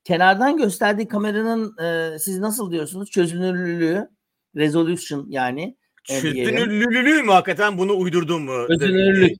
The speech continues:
Speaker 1: çözünürlük. Res-, resolution çözülmek, çözmek demek biliyorsun.
Speaker 2: Evet de o, evet, rezolasyon falan
Speaker 1: Re-
Speaker 2: diye çeviriyoruz. <laughs>
Speaker 1: Re-
Speaker 2: Tahmin ediyordum ben
Speaker 1: rezolasyon,
Speaker 2: bunu.
Speaker 1: rezolasyon başka şey mi? E, yani hakikaten de hani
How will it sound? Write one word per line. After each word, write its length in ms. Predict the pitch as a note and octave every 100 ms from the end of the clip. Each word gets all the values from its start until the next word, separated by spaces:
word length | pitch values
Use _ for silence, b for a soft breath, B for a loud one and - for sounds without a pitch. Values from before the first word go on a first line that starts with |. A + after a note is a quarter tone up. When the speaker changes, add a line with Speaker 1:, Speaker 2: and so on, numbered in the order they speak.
| _
Speaker 1:
çözünürlük. 720 | - E3 D3+ F3+ F3+ F3 D3 C#3+
Res-, 380 | D3 C#3+ C3+
resolution 640 | D3 E3+ E3 E3+ F#3 F#3 E3+
çözülmek, 640 | E3 D3 D#3 D#3+ D#3+ _
çözmek 440 | D3 C3+ D3 D3+ A#2+
demek 260 | G#2+ -
biliyorsun. 320 | A2 G2+ _ _ _ _ _ _ _ _ _
Speaker 2:
Evet 260 | A#2+ E3+ F#3+
de 100 | C3
o, 260 | C3+ B2
evet, 300 | A2 A#2+ G2+
rezolasyon 600 | G#2 C#3 F3 F3 - F#3+
falan 240 | E3+ E3+ D#3+
Speaker 1:
Re- 60 |
Speaker 2:
diye 200 | C#3+ B2+ A2
çeviriyoruz. 320 | C3 B2 C#3 F#3
<laughs> 600 | - - - - F4 -
Speaker 1:
Re- 500 | C4 C4 F3 D#3+ - -
Speaker 2:
Tahmin 240 | G3 G3
ediyordum 360 | F#3 D#3 D#3+ D#3
ben 180 | C#3+ G3
Speaker 1:
rezolasyon, 300 | - G#3 F3+
Speaker 2:
bunu. 60 | C#3+
Speaker 1:
rezolasyon 580 | E3 F3 F3 - E3+
başka 280 | D#3 D#3 A3
şey 140 | D#3+ A#2+
mi? 220 | B2+ F3+ b _
E, 80 | D3 C#3+ C#3+ B2 A2 -
yani 560 | C3+ D3+ D#3 F3 E3+ -
hakikaten 600 | E3+ F3+ B3 A3 A3+ G#3
de 140 | F#3+
hani 400 | E3+ F3 F3 D#3+